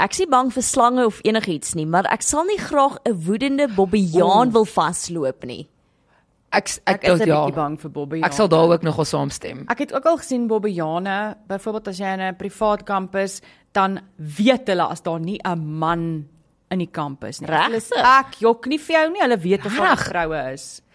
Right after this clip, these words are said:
Speaker 1: Dis interessant. Ek het nie geweet, okay, dis, wow, goed.
Speaker 3: Maar ek moet sê, hulle is, hulle is regtig nogal vreesaanjaend. My broer
Speaker 1: Ja.
Speaker 3: boer, so hulle is gereeld in die lande. So dit, ek het dit te veel keer al dit van naby af gesien. Nee, dis,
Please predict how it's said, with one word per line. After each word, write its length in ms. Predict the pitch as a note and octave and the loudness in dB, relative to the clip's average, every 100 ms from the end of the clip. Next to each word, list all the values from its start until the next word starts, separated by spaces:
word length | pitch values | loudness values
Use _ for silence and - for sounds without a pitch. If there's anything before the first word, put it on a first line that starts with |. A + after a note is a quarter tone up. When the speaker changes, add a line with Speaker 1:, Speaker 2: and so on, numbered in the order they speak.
| _ - | _ -4
Speaker 1:
Dis 220 | G#3+ - | -4 -2
interessant. 760 | G#4+ A#3 G3+ - F3 D#3+ C#4 - | -2 2 2 2 0 0 0 -2
Ek 80 | G#3 | -4
het 140 | C4 | -2
nie 100 | A3+ | -2
geweet, 220 | G#3 - | -2 0
okay, 280 | F#3+ G#3+ A3 | 0 0 -2
dis, 320 | G#3+ G#3+ - - | -2 -6 -8 -12
wow, 520 | D3+ E3 E3+ C3+ D3+ - | -4 -2 -2 -4 -8 -10
goed. 380 | - F3 - | -4 -4 -2
Speaker 3:
Maar 140 | A3+ A3+ | -2 0
ek 100 | B3 | 0
moet 100 | C4 | 4
sê, 80 | A#3+ | 4
hulle 160 | B3 C4+ | 6 4
is, 140 | - - | 2 -2
hulle 180 | F#3+ | 0
is 100 | G3+ F#3+ | 2 2
regtig 220 | G#3+ A#3 | 2 2
nogal 220 | G#3+ F#3 | 0 0
vreesaanjaend. 580 | - E3+ F3 D#3 D3+ D3+ | 2 2 2 2 2 2
My 100 | E3 | 0
broer 300 | D#3 F#3 G#3+ E3+ | 2 2 4 4
Speaker 1:
Ja. 100 | D3+ | 6
Speaker 3:
boer, 440 | F#3+ F3+ C#3 D#3 | 8 8 6 2
so 160 | - E3 | 0 2
hulle 140 | D#3 | 4
is 100 | F3 - | 2 0
gereeld 320 | D#3 E3+ G#3+ | 0 0 2
in 120 | G#3+ | 0
die 80 | C3+ | 2
lande. 480 | C#3 D3+ C3+ - A2+ - _ - - - | 2 2 0 -4 -8 -16 _ -20 -20 -16
So 320 | - - G3 G3 F3 - | -8 -2 4 6 6 2
dit, 260 | F3 F#3 - | -2 -2 0
ek 160 | F3+ G3+ | -2 -2
het 220 | - - | -6 0
dit 200 | G3+ - | 2 2
te 80 | G#3 | -2
veel 420 | - B3 A#3+ A3 | 2 6 6 4
keer 360 | G#3+ G3 E3+ | 4 4 4
al 360 | - D3+ D3 D3+ | 4 2 2 0
dit 300 | D3+ D3+ - - - - | 0 0 -2 -18 -20 -2
van 180 | F#3 D3+ | 0 4
naby 240 | D3 D3+ | 4 4
af 180 | D3 - | 2 -2
gesien. 440 | D3+ - B2 A#2 - | -6 -6 -8 -10 -6
Nee, 160 | D#3 | -4
dis, 120 | C#3+ | -4